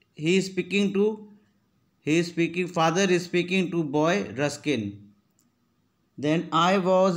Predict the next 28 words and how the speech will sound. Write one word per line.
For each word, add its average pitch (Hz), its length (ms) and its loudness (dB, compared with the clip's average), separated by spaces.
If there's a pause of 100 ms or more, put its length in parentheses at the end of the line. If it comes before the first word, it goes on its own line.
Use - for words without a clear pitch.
in 190 60 2
hospital 170 680 0
for 165 200 2
a 165 40 4
long 165 280 2
time, 165 340 2
and 156 300 2
this 170 280 0
is 151 180 0
the 156 120 2
reason 165 420 2
why 156 180 4
you 151 480 4
did 135 200 0
not 147 500 0
get 147 180 0 (100)
a 135 80 4
letter 143 400 0 (100)
from 147 300 0
me 143 300 0 (300)
for 135 140 2
a 151 160 2
several 143 500 2
weeks." 127 360 0 (460)
Who 165 80 2 (100)
wrote 190 240 4
these 190 300 2
lines? 196 400 0